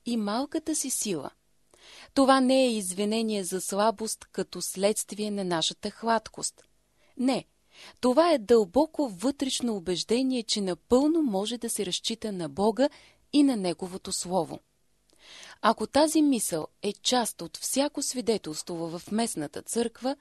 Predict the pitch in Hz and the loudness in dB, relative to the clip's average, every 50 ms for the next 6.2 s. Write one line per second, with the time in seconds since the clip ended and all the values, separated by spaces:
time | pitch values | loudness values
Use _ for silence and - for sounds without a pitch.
0 | _ _ _ _ _ _ _ - 294 294 - 311 262 220 220 160 - - _ _ | _ _ _ _ _ _ _ -6 -4 -2 0 0 0 0 -2 -2 -4 -6 _ _
1 | _ _ _ _ _ _ _ _ _ _ _ _ - - - - - - _ _ | _ _ _ _ _ _ _ _ _ _ _ _ -20 -20 -20 -20 -20 -20 _ _
2 | _ _ _ _ _ - 262 254 214 277 339 370 - - - - 240 247 240 - | _ _ _ _ _ 2 2 2 4 2 0 0 0 -2 -2 0 2 2 2 -2
3 | - - 233 220 - 247 233 - 226 220 208 202 - - - - 277 285 311 302 | -4 -8 -8 -6 -4 -4 -2 -2 -2 -2 -2 -2 -2 -4 -4 -4 -4 -2 -2 -2
4 | 254 208 190 190 180 180 160 175 185 156 185 190 190 214 277 302 302 285 - - | -2 -2 -4 -2 -2 -4 -4 -4 -6 -4 -4 -2 0 0 2 2 2 0 0 -2
5 | - 180 175 170 - - 175 170 - - 185 208 233 262 277 - - 240 226 220 | -4 -2 -4 -4 -4 -6 -8 -8 -8 -6 -4 -2 -2 -2 -4 -4 -6 -8 -10 -8
6 | - 208 202 - | -4 -4 -4 -4